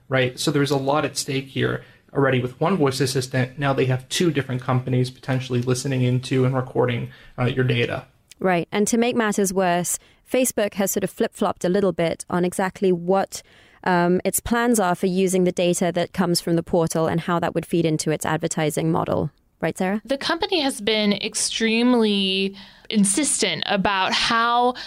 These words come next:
Speaker 3: privacy safe the portal will be. They'll store the data on the device. They won't communicate with the cloud unless you're trying to make a call over Messenger.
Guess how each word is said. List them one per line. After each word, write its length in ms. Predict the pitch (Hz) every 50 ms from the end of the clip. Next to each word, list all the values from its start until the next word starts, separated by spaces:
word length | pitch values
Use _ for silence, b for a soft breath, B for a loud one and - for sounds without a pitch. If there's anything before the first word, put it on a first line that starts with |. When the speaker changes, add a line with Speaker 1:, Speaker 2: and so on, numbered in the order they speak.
| B B B B B B B _ _ _ _ -
Speaker 3:
privacy 460 | - - 247 262 262 277 269 - 240
safe 420 | 214 - - 247 220 220 220 -
the 100 | - 202
portal 440 | 190 - - - 208 202 196 190 180
will 160 | 175 175 175
be. 320 | 170 170 185 190 180 160 -
They'll 220 | 156 196 196 202
store 500 | 196 - - - - 220 214 226 226 233
the 120 | 226 226 214
data 240 | 214 202 190 190
on 360 | 180 165 - 185 190 208 233 247
the 100 | 247 226
device. 420 | 208 196 190 180 180 180 185 185
They 100 | - 196
won't 220 | 190 196 214 226
communicate 480 | - - 233 226 220 220 - 233 208 185
with 100 | 175 -
the 80 | - 202
cloud 380 | - - 220 190 185 185 185
unless 360 | 190 185 185 185 185 185 -
you're 120 | - 202 196
trying 260 | 196 - 202 190 190
to 60 | 185
make 240 | 185 180 180 180 -
a 80 | 185 180
call 280 | - - 190 185 180
over 140 | 175 175 190
Messenger. 640 | 233 277 285 277 - 285 269 247 254 247 233 226 226